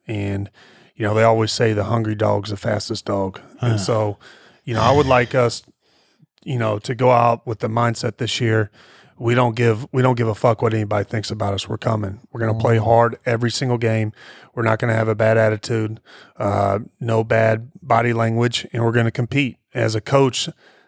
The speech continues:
Speaker 1: that's what I would wanna see from any sports team.
Speaker 2: Mm-hmm. Yeah, I mean, shit, dude, that's about it. I don't know. We, um,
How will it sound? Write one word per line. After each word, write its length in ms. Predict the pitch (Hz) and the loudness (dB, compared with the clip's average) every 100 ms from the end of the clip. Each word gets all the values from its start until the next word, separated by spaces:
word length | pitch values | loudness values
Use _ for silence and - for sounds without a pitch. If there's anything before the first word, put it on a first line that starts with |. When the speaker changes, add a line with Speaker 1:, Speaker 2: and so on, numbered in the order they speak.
| - | 0
Speaker 1:
that's 260 | 135 139 147 | 2 2 4
what 140 | 135 | 6
I 140 | 120 123 | 6 6
would 160 | 117 | 2
wanna 220 | 113 107 | 0 0
see 260 | 104 - 107 | 0 -2 -4
from 240 | - 110 | -4 -4
any 140 | 110 107 | -4 -4
sports 560 | - - 101 92 - | -8 -10 -10 -10 -14
team. 260 | - 107 98 _ _ 123 | -12 -12 -14 _ _ -14
Speaker 2:
Mm-hmm. 480 | 117 107 113 135 156 _ _ _ _ _ _ _ _ _ _ _ _ _ - | -8 -8 -6 -8 -10 _ _ _ _ _ _ _ _ _ _ _ _ _ -4
Yeah, 300 | 139 226 262 165 | 2 4 4 2
I 60 | 170 | 2
mean, 140 | 180 | 4
shit, 380 | - 190 226 147 | 4 4 4 2
dude, 180 | 175 180 | 2 2
that's 160 | 175 | 2
about 240 | 180 185 190 | 2 2 4
it. 220 | 190 139 | 2 0
I 100 | 151 | 0
don't 120 | 170 | 0
know. 180 | 175 135 | 0 -2
We, 300 | 120 160 151 | 0 2 4
um, 420 | 139 127 117 | 4 2 0